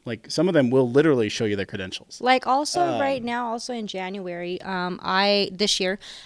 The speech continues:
Speaker 2: I just signed up for online classes
Speaker 1: Oh, that's right,
Speaker 2: for
Speaker 1: yeah.
Speaker 2: criminal justice, and I'm gonna be done doing, uh, forensic files for bachelors. So that's where a lot of my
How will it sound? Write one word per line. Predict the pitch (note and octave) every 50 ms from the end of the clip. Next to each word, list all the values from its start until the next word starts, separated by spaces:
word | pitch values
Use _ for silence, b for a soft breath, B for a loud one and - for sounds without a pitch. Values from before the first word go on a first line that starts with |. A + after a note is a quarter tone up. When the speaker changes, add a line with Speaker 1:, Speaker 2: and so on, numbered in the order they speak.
| B B -
Speaker 2:
I | - G#3+ G#3 G#3+ A3 G#3+ G#3+ G#3+ G3+
just | - G#3+ G#3+ A3 - -
signed | - G#3 G3 G3 G3+ G3
up | G3 - -
for | - -
online | F#3 F3+ F3 F3+ F3+ F3+ F3+
classes | - G3+ F#3+ G3+ G#3 - F3+
Speaker 1:
Oh, | G#3+ C4+ D4
that's | F3+ F3+ F#3+
right, | G#3 C4+ D#4 -
Speaker 2:
for | G#3+ G#3 G#3
Speaker 1:
yeah. | B3 G#3+ C3 A2+
Speaker 2:
criminal | - A#3+ A3+ B3 C#4 D#4+ E4+ F#4+
justice, | - D#4+ D4 C4+ C4 C4 - - B3+ A3+ A3+ B3+ C#4+ - - - - -
and | G#3+ A3 A3 A3 A3 G#3+ G#3+ A3 -
I'm | - G#3 A3 A3+
gonna | A3+ A#3 A3+
be | A3
done | G#3+ A3 A3
doing, | G#3 G#3 G3 G#3 G3+ G3+ G3+ _ -
uh, | G3+ G#3 G3+ G3
forensic | - - A#3+ C4 - - B3+
files | - - A#3+ A#3+ A#3+ A#3
for | - A3+
bachelors. | F#3 G3 F#3 F#3+ - - - - F#3+ - - - B B B B B B B
So | B - - A#3+ A#3 A3 A3 G#3 G#3+
that's | - - A#3 A#3 B3+ - - -
where | C4 B3+ B3 A#3+
a | A3 G#3
lot | G#3+ G#3+ G#3 G3
of | F#3 F#3+
my | A#3+ D4 F#4 F#4+ F4+ D#4 B3+ A3+ G#3 G#3 A#3+ B3